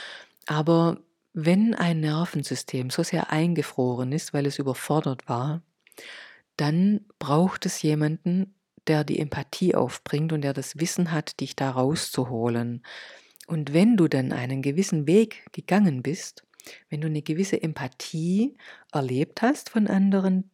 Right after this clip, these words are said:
dann ist es auch möglich, dass du mit Selbstempathie da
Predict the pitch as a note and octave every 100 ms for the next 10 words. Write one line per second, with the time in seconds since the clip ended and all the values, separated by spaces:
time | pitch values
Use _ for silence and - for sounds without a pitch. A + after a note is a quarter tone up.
0 | _ C3+ C#3 G3+ C#4 B3+ - F3+ - D3+
1 | D3+ D3+ E3+ - D#3+ - C#3+ - D3+ C#3+
2 | - C#3+ F3 - C3+ C3 C3 - - D3
3 | F#3+ - - - - C3+ C3+